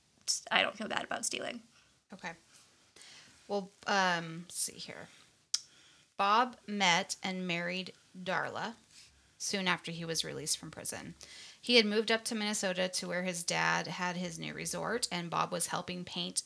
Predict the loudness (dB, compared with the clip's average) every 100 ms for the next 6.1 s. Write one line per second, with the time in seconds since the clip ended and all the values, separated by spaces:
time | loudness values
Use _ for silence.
0 | -4 -4 -2 -2 -4 -10 -16 -20 _ -8
1 | 0 2 2 -2 -8 _ _ -8 -4 -2
2 | -2 -4 -4 -4 -4 -10 -12 -4 -2 -2
3 | -2 -6 -6 -8 -2 -2 -2 -4 -6 -4
4 | -4 -2 -4 -6 -6 -4 -2 -4 -6 -10
5 | -10 -10 -6 -6 -4 -4 -4 -4 -4 -4
6 | -8